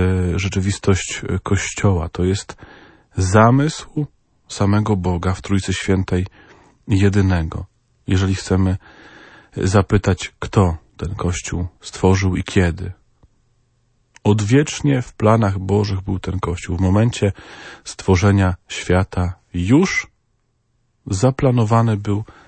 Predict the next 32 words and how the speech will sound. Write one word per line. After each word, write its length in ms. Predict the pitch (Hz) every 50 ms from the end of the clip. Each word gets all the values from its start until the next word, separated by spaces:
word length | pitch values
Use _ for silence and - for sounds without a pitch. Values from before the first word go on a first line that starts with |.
| _ _ _ _ _
Kościół, 540 | - 131 123 113 - - - - 90 92 -
który 360 | - - - - 87 87 92 - - - - - - - - - - _ _ - -
powstanie, 520 | 98 90 - - - - 98 101 107 110
który 240 | - - - 98 92
się 180 | - - 95
zrodzi, 520 | 92 95 92 90 90 87 90 92 92 113 113 - - - - - - - - _ -
I 80 | 87
tak 180 | - 139 156 156
jak, 300 | 160 156 - - - -
e, 140 | 147 131 123
drodzy 280 | 127 127 131 135 131
państwo, 720 | - - 135 139 127 - - - 131 131 123 123 117 104 98 95 85 95 90 90 90
e, 40 | 92
często 380 | - - 117 131 127 - - 110
rozważamy 600 | 110 104 101 95 95 92 95 113 120 127 123 104
tajemnicę 480 | - 98 95 95 95 110 117 - 113
stworzenia 460 | - - - 98 92 104 107 117 107
człowieka 720 | 98 - - 98 98 92 110 120 139 - - 92 85 85 - - - - - - - - - - _ -
i 100 | - 101
myślimy, 500 | 101 101 95 - - - 110 107 107 101
no 80 | 95 95
jak 200 | 107 123 135 -
Pan 240 | - 113 107 104 101
Bóg 180 | 98 95 -
mógł 240 | 101 101 98 101 98
się 140 | - - 95
s-, 100 | 90 - - - - - 101 95 95
zgodzić 460 | 95 98 101 98 92 95 104 101 -
na 120 | - 95 92
to, 180 | - 101 92
by 160 | 90 92 90 -
człowiek, 480 | - - 92 90 90 92 87 - -